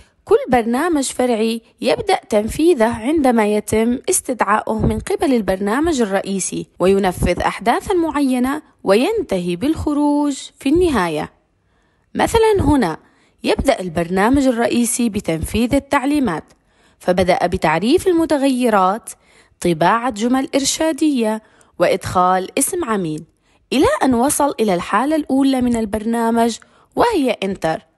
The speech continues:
فقام باستدعاء البرنامج الفرعي الخاص بإضافة عميل جديد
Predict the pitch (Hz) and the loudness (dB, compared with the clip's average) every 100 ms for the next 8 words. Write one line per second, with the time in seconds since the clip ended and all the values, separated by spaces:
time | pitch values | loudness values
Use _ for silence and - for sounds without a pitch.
0 | _ _ _ _ _ - 165 - 302 370 | _ _ _ _ _ -4 -2 0 -2 0
1 | 240 185 - 180 165 160 - 180 160 160 | -2 -2 -6 -4 -2 -2 -2 -4 -4 -4
2 | 202 302 381 294 285 262 240 202 220 220 | -2 0 0 0 0 0 0 0 -2 -4
3 | _ _ - 196 233 381 440 269 226 214 | _ _ -2 -2 0 -2 -2 -2 -4 0
4 | 233 269 - 254 185 185 226 254 262 240 | 0 0 -2 -2 -2 -2 0 0 0 0
5 | 247 233 180 - | -2 -2 -6 -10